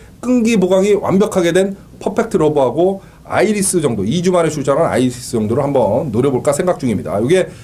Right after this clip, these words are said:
초전 박살 일반 승부 경주입니다. 팔은 대가리로 후착에서는 육 번 퍼펙트 러브, 이건 배당입니다. 십일 번 마 아이리스, 요 두 마리 정도 한번 노려보겠다. 이렇게.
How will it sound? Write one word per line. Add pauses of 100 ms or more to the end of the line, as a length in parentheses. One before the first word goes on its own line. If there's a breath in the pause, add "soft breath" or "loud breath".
(160 loud breath)
초전
박살
일반
승부
경주입니다. (200 loud breath)
팔은
대가리로
후착에서는 (240 loud breath)
육
번
퍼펙트
러브,
이건
배당입니다. (240 loud breath)
십일
번
마
아이리스,
요 (160)
두
마리
정도
한번
노려보겠다. (220)
이렇게.